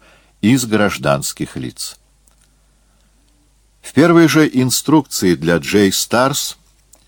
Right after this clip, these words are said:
Кируин указал район поисков – и отдал распоряжение засечь и отслеживать путь двух автомобилей,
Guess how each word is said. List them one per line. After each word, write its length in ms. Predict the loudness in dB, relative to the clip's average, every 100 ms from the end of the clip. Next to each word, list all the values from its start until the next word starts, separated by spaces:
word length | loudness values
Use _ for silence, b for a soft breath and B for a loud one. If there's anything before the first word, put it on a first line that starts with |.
| _
Кируин 560 | -2 2 4 4 2 0
указал 560 | -2 0 0 0 0
район 400 | 2 2 2 0
поисков – 760 | -2 0 2 0 -4 -10 -10 -16 _ _ B B B
и 100 | -4
отдал 440 | 0 0 0 0 0
распоряжение 800 | -2 -4 -2 0 0 -2 -2 -2
засечь 640 | -2 -4 0 0 0 -2
и 20 |
отслеживать 800 | -4 -4 -4 -2 0 0 -2 -4 B B B _
путь 340 | 2 2 2 -6
двух 460 | -6 -2 0 0 -2
автомобилей, 840 | -6 -6 -4 -4 -2 0 2 0